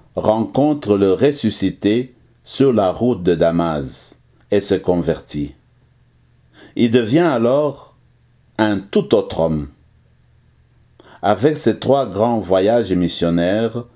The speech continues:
il parcourt l'Asie mineure pour annoncer l'Évangile et y fonder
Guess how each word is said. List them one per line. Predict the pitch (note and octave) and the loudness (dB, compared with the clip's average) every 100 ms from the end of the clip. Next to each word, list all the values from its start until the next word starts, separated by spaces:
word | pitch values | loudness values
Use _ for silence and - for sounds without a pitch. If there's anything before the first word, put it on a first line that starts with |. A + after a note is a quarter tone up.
| _ _ _ | _ _ _
il | G#2+ A2+ | -2 -2
parcourt | - B2 A#2 - C#3+ D#3+ E3 C#3+ D3+ | 0 -2 -2 -2 0 2 0 0 2
l'Asie | A2 G#2 F2 F#2 C3+ D3 | 2 0 -4 0 2 2
mineure | A2 F#2+ G2+ G2 G2+ F#2 D#2 C2+ - _ _ _ - | 2 2 2 2 0 -2 -2 -6 -10 _ _ _ -2
pour | C#3 | 0
annoncer | A#2+ G2+ F#2+ - - C#3 C#3+ - _ _ - | 2 2 -2 -4 0 0 0 -6 _ _ 0
l'Évangile | A2 C3+ G2 F#2+ F#2 D#2 F2+ E2+ C#2 C2 _ _ _ _ _ | 2 2 2 0 0 -2 -2 -2 -4 -10 _ _ _ _ _
et | - G2+ | -2 0
y | G2+ | 0
fonder | - G2 G2 F#2 B2 C#3 C#3 | -2 -2 0 2 2 0 -4